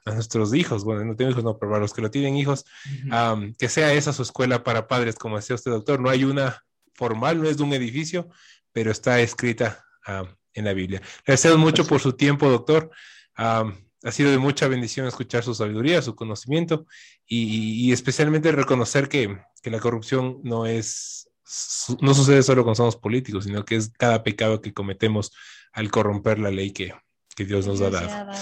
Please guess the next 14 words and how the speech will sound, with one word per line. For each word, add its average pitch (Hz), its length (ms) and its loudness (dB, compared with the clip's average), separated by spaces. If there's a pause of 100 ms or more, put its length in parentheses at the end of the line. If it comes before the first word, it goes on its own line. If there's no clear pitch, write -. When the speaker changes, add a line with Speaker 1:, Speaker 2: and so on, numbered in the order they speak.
(320)
Speaker 4:
Muchas 240 160 -12
Speaker 1:
Eh, 214 160 4
Speaker 4:
gracias. 226 300 2
Speaker 3:
Así 262 140 0
es, 208 200 0
mira, 233 340 0
miren 233 360 0
ustedes, 202 300 0
si 196 100 -2
me 175 160 -2
permiten 160 480 -4
añadir, 143 400 0
por 139 140 -2
ejemplo, 143 640 -4